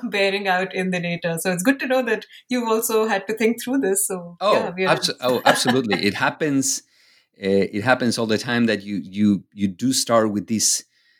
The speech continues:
Speaker 2: uh, a very strong idea, and, and even, e-, even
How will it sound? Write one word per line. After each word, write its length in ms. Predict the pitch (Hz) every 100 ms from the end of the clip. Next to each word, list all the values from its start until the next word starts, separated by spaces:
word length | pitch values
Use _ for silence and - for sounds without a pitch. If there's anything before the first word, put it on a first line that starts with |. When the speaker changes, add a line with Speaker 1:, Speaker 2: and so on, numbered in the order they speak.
| _ _ 95
Speaker 2:
uh, 60 | -
a 60 | 98
very 460 | 87 95 113 113 107
strong 480 | - - 110 110
idea, 520 | 101 92 117 120 113 -
and, 200 | 113 117
and 180 | 120 139
even, 440 | 226 269 196 143 -
e-, 220 | - 85 -
even 420 | 220 262 226